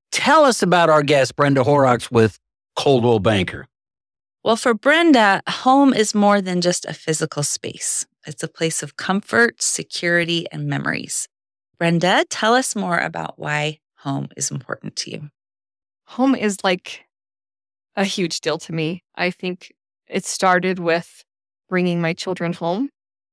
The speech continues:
Speaker 3: and I adopted all of my kids. My home had to be checked by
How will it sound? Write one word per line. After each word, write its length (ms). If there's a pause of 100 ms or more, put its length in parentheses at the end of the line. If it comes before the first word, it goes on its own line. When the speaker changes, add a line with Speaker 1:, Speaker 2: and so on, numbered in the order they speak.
(140)
Speaker 3:
and 340
I 140
adopted 400
all 100
of 100
my 140
kids. 340
My 200
home 160
had 180
to 60
be 160
checked 520
by 460